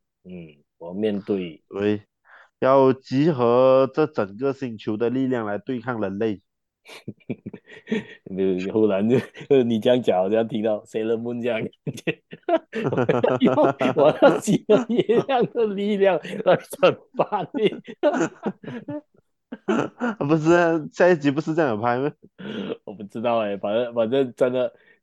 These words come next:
Speaker 1: 真的没有头绪，他连那个，啊，讲讲 trailer 他都不肯放，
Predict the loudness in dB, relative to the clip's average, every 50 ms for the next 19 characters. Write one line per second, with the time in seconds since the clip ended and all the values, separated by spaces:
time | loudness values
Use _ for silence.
0 | _ -4 -2 -2 -2 -2 -4 -6 -4 -2 2 2 2 2 0 -2 -2 -2 -2 -2
1 | -2 -2 -2 -2 -2 -4 -2 -2 -2 -2 -4 -4 -6 -8 -6 -4 -2 0 0 0
2 | 0 -2 -4 -6 -10 -14 -16 -16 -16 -18 -20 -20 _ -16 -12 -10 -8 -4 -2 -4
3 | -4 -4 -8 _ _ _ _ _ _ _ _ _ _ _ _ _ _ _ _ _
4 | 0 0 2 2 2 2 0 -2 -2 -2 -4 -4 -6 -8 -8 -8 -8 -10 -10 -16
5 | -6 -4 -4 -4 -4